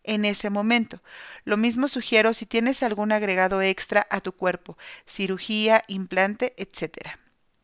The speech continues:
Mindful Yoga. Aparte del body scan,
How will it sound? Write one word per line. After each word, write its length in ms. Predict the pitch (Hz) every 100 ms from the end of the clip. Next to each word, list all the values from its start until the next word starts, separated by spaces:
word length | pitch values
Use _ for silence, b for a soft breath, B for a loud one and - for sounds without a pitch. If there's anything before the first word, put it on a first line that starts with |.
| _ _ _ _ _ _ - B B B B
Mindful 540 | 208 233 254 - 269
Yoga. 400 | 202 202 180 - - _ B B B B
Aparte 380 | 254 320 339 440
del 120 | 415 247
body 300 | 220 220 220
scan, 380 | - 180 196